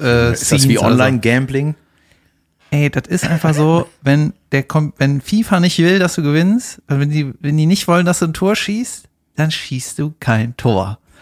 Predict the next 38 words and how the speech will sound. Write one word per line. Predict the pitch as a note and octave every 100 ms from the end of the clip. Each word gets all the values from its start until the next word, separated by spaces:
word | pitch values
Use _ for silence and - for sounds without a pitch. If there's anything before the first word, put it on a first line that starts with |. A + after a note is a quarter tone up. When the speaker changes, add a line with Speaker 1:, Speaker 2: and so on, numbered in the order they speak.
| - _
Speaker 1:
Ja, | B2 D3+
und | D#3+ C#3+
dann | C#3 C#3+ D3
gibt's | D#3 D#3 -
so, | C#3+ C#3+ C#3+ -
äh, | C3 C3 C3
auch | C#3 -
von | C3+
fifa | - D3 C3
zwanzig, | - D3 D#3 A#2+
deswegen | G#2+ A2+
hol | A#2+
ich | A#2+
mir | A2+
das, | -
glaub | A2+
ich, | C3
nicht, | F#3 _ _ - - _ _ _ _ -
wurden | D3 D3
so | C#3+
Zusammenschnitte, | C3+ C#3 D#3+ F3 D3 D#3 B2+
wo | C3+
es | -
einfach | D3 D3 C#3+
so | D3 D3+ _ _ -
absurd, | C#3+ D#3 E3+ _ D3 C3+ D#3 D#3+ E3+ - - _ _ _ _ _ E3 _ _ _ _ _ _
wie, | D#3+ F3 G#3 F#3+
wie | B3
ich | C4+ -
schon | B3+ A#3
immer | G#3+ A#3
erzählt | G#3 B3 A#3+
habe, | - F3+ F#3
wo |
es | A3
einfach | G3+ F#3+
so | F#3+ - - _ _ -
krank, | - - A#3 A#3+ D4+ F#4+ F#4 -